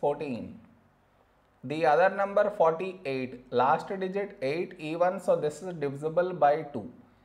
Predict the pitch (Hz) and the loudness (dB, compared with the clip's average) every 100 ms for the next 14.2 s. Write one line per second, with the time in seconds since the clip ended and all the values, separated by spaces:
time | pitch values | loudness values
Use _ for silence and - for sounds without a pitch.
0 | _ _ _ - 139 147 202 196 202 202 | _ _ _ 2 4 4 0 2 4 4
1 | 196 180 202 190 160 165 196 196 202 196 | 2 0 2 2 2 2 -2 -2 -2 -4
2 | - 185 190 202 196 185 180 180 135 131 | -2 0 0 -2 -6 -6 0 0 2 2
3 | 135 180 185 196 196 - - 147 101 98 | 0 -4 -2 -6 -6 -12 -6 -4 -4 -6
4 | - _ _ _ _ _ _ _ _ 135 | -14 _ _ _ _ _ _ _ _ -6
5 | 165 160 170 190 196 190 196 196 139 151 | 2 4 6 4 2 4 4 4 -2 -2
6 | 185 208 151 160 185 196 196 202 196 185 | -2 0 2 2 -2 -2 0 0 -2 -4
7 | 170 190 190 185 180 175 156 127 127 180 | -4 -6 -6 -4 -2 0 2 0 -2 -6
8 | 190 185 185 190 - - 113 101 107 - | -4 -2 0 -2 -6 -6 -6 -6 -12 -20
9 | _ _ _ _ _ _ _ 135 143 185 | _ _ _ _ _ _ _ -2 2 2
10 | 185 170 190 202 208 - 190 196 - 143 | 0 0 2 2 -2 0 0 0 2 4
11 | 151 165 180 202 202 - 156 160 180 190 | 4 0 -4 -6 -8 0 0 0 -2 -4
12 | 196 185 185 185 151 160 175 175 175 180 | -2 0 0 2 0 0 -4 -4 2 2
13 | 185 180 165 143 147 156 175 175 151 147 | 2 -2 0 2 2 0 -6 -2 -2 -2
14 | 170 - | -4 -14